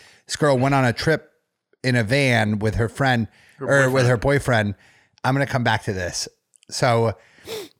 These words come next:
Speaker 1: basically, the YouTuber was editing his video from being in the same area as them.
Speaker 2: YouTuber's not the boyfriend, just in case it gets confusing. A random YouTuber.
Speaker 1: Random YouTube guy.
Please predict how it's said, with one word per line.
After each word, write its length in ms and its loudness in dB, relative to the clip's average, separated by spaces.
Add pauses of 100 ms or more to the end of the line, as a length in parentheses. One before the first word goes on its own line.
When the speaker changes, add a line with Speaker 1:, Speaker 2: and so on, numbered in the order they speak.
(760)
Speaker 1:
basically, 340 -2
the 320 0
YouTuber 480 0
was 480 0 (880)
editing 440 0
his 400 0
video 520 2
from 340 -2
being 300 -2
in 80 -2
the 80 -2
same 300 -4
area 440 0
as 180 -2
them. 140 0
Speaker 2:
YouTuber's 220 -2
not 160 -2
the 80 -4
boyfriend, 460 -2
just 160 -14
in 60 -16
case 180 -14
it 60 -16
gets 140 -14
confusing. 380 -14
A 80 -10
random 380 -2
YouTuber. 440 -6
Speaker 1:
Random 360 0
YouTube 400 0
guy. 260 0